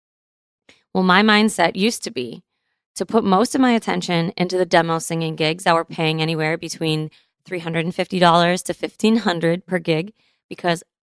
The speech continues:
I could see that larger check as soon as I finished the recording.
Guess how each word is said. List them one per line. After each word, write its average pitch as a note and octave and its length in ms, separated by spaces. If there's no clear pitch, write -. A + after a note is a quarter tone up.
I G3 200
could D4 180
see G#3 520
that E3 240
larger E3+ 400
check E3 460
as F3+ 120
soon D#3+ 300
as E3 140
I E3 80
finished D3 440
the D#3 80
recording. D#3+ 680